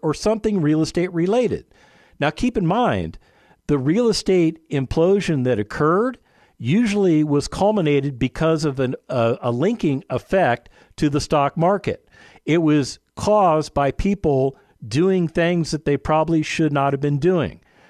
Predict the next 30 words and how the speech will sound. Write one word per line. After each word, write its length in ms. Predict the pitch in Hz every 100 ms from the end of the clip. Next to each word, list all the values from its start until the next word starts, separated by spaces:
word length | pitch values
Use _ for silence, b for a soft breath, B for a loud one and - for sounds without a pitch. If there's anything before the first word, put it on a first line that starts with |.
| b
In 100 | 139
other 160 | 151 151
words, 360 | 139 135 123 -
speculating 1160 | - - - 202 214 180 143 117 113 113 113 - -
in 160 | 131
real 320 | 135 170 190
estate. 400 | 139 - 92 - b b b b
Now, 200 | 127 135
do 100 | 135
you 80 | 175
think 280 | 190 185 -
that 140 | 147
people 300 | - 175 180
speculate 580 | - 165 170 170 170 160
in 140 | 139
real 240 | 127 147 175
estate 400 | - 185 196 202 _
in 120 | 127
today's 360 | 104 135 160 160
day 160 | 170 165
and 100 | 175
age? 400 | 190 247 - b b b b b
They 240 | 120 156 180
do. 500 | 147 233 269 - - b b b
They 120 | 143
speculate 680 | 151 - 196 240 233 170 160
in 100 | 170
something 400 | 151 170 156 165
called 400 | 156 147 139 143 - _
flipping. 460 | - 220 240 113